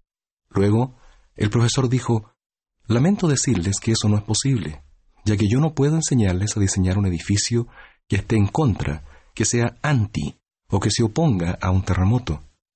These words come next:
Eso no tiene sentido, porque los terremotos de todas maneras ocurrirán, independientemente de que a nosotros no nos gusten". Luego agregó: "Lo que sí les puedo enseñar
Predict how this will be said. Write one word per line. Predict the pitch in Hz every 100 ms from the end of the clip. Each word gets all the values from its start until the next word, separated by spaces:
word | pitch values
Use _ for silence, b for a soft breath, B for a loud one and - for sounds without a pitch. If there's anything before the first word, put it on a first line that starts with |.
| _ _ -
Eso | 131 135
no | 123
tiene | 123 117
sentido, | 107 95 143 104 78 - _ _ _
porque | 107 117
los | 117
terremotos | 123 127 151 160 151
de | 104 117
todas | 160 190
maneras | 156 120 120 120
ocurrirán, | 120 120 120 151 85 - _ _ _ _
independientemente | - 104 104 101 104 104 101 107 104 131 - - _
de | 98
que | 98
a |
nosotros | 92 - 95 98
no | 101
nos | 101
gusten". | 135 - - - - _ _ _ _ _ -
Luego | 135 175
agregó: | 156 120 87 71 67 - - _ _ _ -
"Lo | 95
que | 87
sí | - 190
les | -
puedo | - 131
enseñar | 117 104 80 69 90